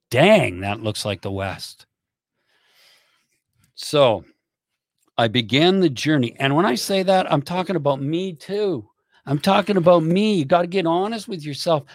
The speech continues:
I don't want it anymore. I want Christ and the real thing. Even if it costs me, I want him. And I've walked through things that have been painful, very painful.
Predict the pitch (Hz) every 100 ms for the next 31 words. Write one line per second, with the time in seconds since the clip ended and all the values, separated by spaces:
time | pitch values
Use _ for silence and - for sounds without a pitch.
0 | - - 151 202 247 180 202 214 175 165
1 | 196 254 220 165 135 123 123 117 98 -
2 | _ _ 170 175 208 220 170 156 180 175
3 | 135 127 - - - 135 135 156 214 -
4 | - - _ _ _ _ 147 131 117 113
5 | 123 156 160 - 165 151 127 95 _ _
6 | _ - 175 214 214 214 208 - - 170
7 | 156 165 - - 196 214 - 165 139 127
8 | 139 180 220 175 139 104 _ _ _ 120
9 | 139 175 170 180 180 - - 185 214 196
10 | 151 117 117 123 - _ _ - 131 135
11 | 139 - _ _ 147 156 175 165 131 202
12 | 262 262 - 110 123 202 294 190 131 113
13 | 101 113 123